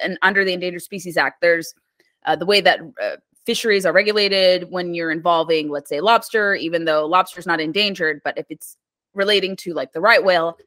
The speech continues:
how do these, uh, fisheries-related industries kind of make sure that they're not encroaching on these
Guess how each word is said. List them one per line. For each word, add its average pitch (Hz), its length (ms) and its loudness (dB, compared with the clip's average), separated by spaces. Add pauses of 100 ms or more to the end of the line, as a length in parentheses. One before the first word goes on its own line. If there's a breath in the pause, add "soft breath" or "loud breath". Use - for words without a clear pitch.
(160)
how 190 180 2
do 196 100 -4
these, 180 400 -6 (800)
uh, 160 200 -4
fisheries-related 190 880 0
industries 180 720 -6 (420)
kind 185 260 2
of 165 180 0 (100)
make 202 320 0
sure 208 200 0
that 180 140 -4
they're 165 100 0
not 156 140 2
encroaching 196 480 -2
on 160 120 0
these 151 260 -6